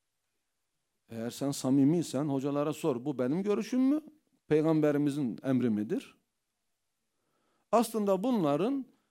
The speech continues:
Charlie Hebdo'dan farkı yok. O dergiden farkları yok bunların. Aslında peygamberimizi kabul etmiyor bunlar. Aslında peygamberimizin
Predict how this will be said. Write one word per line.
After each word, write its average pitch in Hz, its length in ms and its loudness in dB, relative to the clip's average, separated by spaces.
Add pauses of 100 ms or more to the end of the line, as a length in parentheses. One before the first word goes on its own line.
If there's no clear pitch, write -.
(140)
Charlie 220 320 4
Hebdo'dan 190 440 4
farkı 185 320 4
yok. 269 340 6
O 151 120 2
dergiden 156 520 6
farkları 180 480 4
yok 277 200 -2
bunların. 107 520 -2 (720)
Aslında 214 400 2
peygamberimizi 233 840 4
kabul 170 320 6
etmiyor 147 460 2
bunlar. 147 480 0 (520)
Aslında 240 460 4
peygamberimizin 220 1200 2